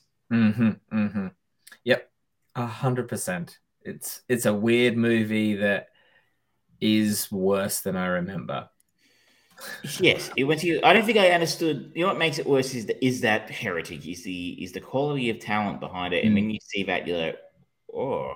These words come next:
Speaker 2: okay." I think I remember
Speaker 1: Mm.
Speaker 2: being quite excited to see this when it came out and going,
Speaker 1: Yeah.
Speaker 2: "Oh, that's a shame."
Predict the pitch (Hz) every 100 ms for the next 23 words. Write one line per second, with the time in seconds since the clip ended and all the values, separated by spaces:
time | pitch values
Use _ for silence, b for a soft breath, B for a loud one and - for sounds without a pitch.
0 | - - 120 - 69 69 87 - 247 202
1 | 127 131 123 120 - 120 110 - - 107
2 | 113 110 - 143 131 - 87 - 104 113
3 | 92 - 90 98 92 92 120 - _ _
4 | _ - 165 85 69 - _ - - -
5 | - 69 73